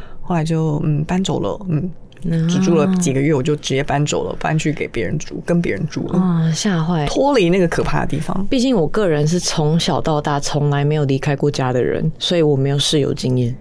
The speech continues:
Speaker 1: 你现在也算是离开家了吧？
Speaker 2: 就在家的隔壁啦，
Speaker 1: <laughs>
Speaker 2: 就同，自己住的隔壁，可是我还是一样，就是，呃，都没有过室，有室友。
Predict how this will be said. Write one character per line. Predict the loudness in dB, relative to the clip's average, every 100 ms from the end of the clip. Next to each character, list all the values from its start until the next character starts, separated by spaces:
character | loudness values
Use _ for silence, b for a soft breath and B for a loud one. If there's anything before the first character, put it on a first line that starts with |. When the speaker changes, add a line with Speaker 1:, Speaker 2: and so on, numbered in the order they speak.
| -4
Speaker 1:
你 | 2
现 | 2 2
在 | 2
也 | 2
算 | 2 0
是 | 2 2
离 | 2
开 | 0
家 | 0 0
了 | 0
吧？ | -2 0
Speaker 2:
就 | 0
在 | 0 0
家 | 0 0
的 |
隔 | 0 0 0
壁 | 0 0
啦， | 0 0 -2
Speaker 1:
<laughs> |
Speaker 2:
就 | -2
同， | -2 -2 -2 -4
自 | -2 0
己 | 0
住 | 0 0
的 | 2
隔 | 0
壁， | 0 0
可 | 0
是 | 2
我 | 0
还 | 0 -2
是 | 0
一 | 2
样， | 2 0
就 | 0
是， | 0 0 -2 B B B B
呃， | -2 0 -4 -2
都 | 0
没 | 2 0
有 |
过 | 0 0 0
室， | -2 -2
有 | 0
室 | 0 0 -2
友。 | -2 -4